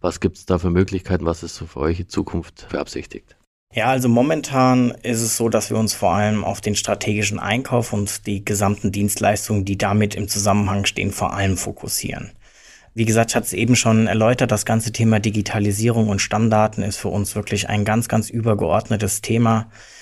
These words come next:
Speaker 2: Das Thema Nachhaltigkeit, es ist super wichtig. Auch wir haben dort angefangen, mit einem Partner Ecovadis zusammenzuarbeiten, wo wir unsere gesamten Lieferanten nach Nachhaltigkeitsgesichtspunkten auch zertifizieren.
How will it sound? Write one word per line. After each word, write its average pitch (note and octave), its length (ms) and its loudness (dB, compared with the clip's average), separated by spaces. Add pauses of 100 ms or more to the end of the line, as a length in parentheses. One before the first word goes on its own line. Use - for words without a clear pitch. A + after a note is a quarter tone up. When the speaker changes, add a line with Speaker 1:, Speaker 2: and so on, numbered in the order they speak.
(180)
Speaker 2:
Das - 140 -4
Thema A2+ 280 4
Nachhaltigkeit, G#2+ 1000 2
es - 180 -6
ist - 340 -10
super A#2+ 420 2
wichtig. A2 340 0
Auch - 220 -2
wir G#2+ 260 2
haben G#2+ 260 4
dort G#2 160 0
angefangen, G#2 760 0 (100)
mit A#2 240 -2
einem G2+ 100 2
Partner A2 540 2
Ecovadis A2 560 0
zusammenzuarbeiten, G#2+ 1040 0
wo G2+ 100 0
wir G#2+ 140 -2
unsere G#2 340 -2
gesamten G#2 460 0
Lieferanten G#2 640 -2
nach G2 180 0
Nachhaltigkeitsgesichtspunkten G#2 1600 -2
auch G2 120 -2
zertifizieren. A2+ 960 0